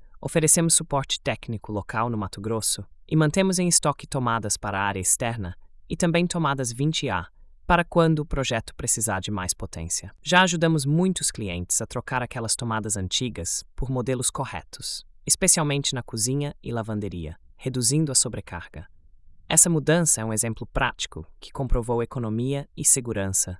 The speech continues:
depois da instalação. E sempre reforçamos,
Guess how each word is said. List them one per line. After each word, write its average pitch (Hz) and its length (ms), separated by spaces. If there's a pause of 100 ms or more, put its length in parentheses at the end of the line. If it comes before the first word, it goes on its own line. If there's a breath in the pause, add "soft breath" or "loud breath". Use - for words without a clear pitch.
depois 107 320
da 98 80
instalação. 85 600 (800)
E 165 80
sempre 190 320
reforçamos, 101 800